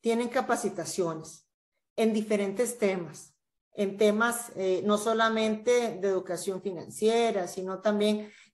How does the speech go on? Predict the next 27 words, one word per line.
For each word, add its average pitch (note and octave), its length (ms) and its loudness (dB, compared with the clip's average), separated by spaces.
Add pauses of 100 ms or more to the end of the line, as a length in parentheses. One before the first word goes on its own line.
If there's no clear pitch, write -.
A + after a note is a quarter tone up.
en, G3 300 -2
en, F#3 420 -2
en F#3+ 260 -2
gestión G3+ 400 0
de F#3+ 80 0
proyectos, F3+ 1080 2
en, E3+ 260 -4 (340)
en, F#3+ 340 -6 (220)
en F#3+ 240 -4
cómo G#3+ 580 2 (160)
bo-, G3+ 320 -4
ponerse, G#3+ 480 2
eh, G3+ 280 0
ve-, G3 160 -2
ser G#3+ 240 0
atractivos G#3 560 0
en G3+ 140 -6
el F3 100 -8
mercado, G#3+ 680 4
la F#3 140 -2
li-, - 220 -8
competencia, F#3+ 800 -4
etcétera. - 640 -6
¿Verdad? F#3+ 200 -2
Hay G3 80 -2
muchas A3+ 340 -2
capacitaciones. F#3+ 1200 -4